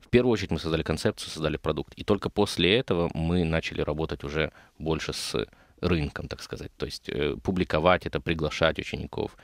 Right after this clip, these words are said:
и проводить первые курсы. Начинали с пилотных курсов,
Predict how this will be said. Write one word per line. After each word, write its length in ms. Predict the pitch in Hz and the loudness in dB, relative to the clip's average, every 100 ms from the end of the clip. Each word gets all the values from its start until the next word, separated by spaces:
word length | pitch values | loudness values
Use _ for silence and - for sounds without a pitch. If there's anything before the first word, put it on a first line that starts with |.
| - - | -18 -12
и 120 | - | -6
проводить 340 | 87 80 80 76 | 0 2 2 0
первые 260 | 82 76 | 0 0
курсы. 420 | 73 76 76 - - - - - | -2 -4 -4 -8 -12 -14 -14 -4
Начинали 360 | 85 - 87 | 0 4 4
с 80 | 82 | 2
пилотных 400 | - 87 98 104 | 0 2 2 0
курсов, 400 | - 113 107 101 | -2 -4 -4 -10